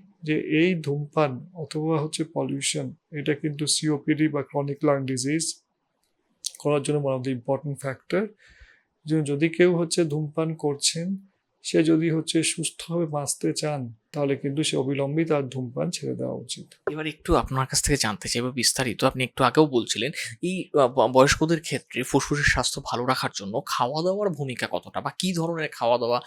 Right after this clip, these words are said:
Speaker 2: তাকে করা উচিত বা কী ধরনের খাবার এড়িয়ে চলা উচিত যখন বয়সটা একটু বেড়ে যাচ্ছে?
Speaker 1: আমরা বলি যে লাং হেলথের মধ্যে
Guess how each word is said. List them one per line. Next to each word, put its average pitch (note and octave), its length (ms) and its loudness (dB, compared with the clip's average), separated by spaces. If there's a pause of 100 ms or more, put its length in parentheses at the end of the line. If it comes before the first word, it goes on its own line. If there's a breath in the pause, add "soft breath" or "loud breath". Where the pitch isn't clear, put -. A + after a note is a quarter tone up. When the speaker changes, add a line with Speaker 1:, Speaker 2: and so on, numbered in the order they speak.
(260 loud breath)
Speaker 2:
তাকে - 220 -12
করা G#2+ 220 2
উচিত A#2+ 340 2
বা - 160 -6
কী D3 160 -6
ধরনের B2+ 340 -8
খাবার A#2 260 0 (280 loud breath)
এড়িয়ে C3+ 260 2
চলা A#2 220 2
উচিত A#2 280 -4
যখন A2+ 300 -4
বয়সটা G#2+ 320 -2
একটু - 260 -6
বেড়ে C#2+ 180 -4
যাচ্ছে? - 380 -4
Speaker 1:
আমরা F3 160 6
বলি E3+ 240 6
যে F3+ 120 6
লাং D#3+ 260 8
হেলথের D#3+ 380 2
মধ্যে D#3+ 280 2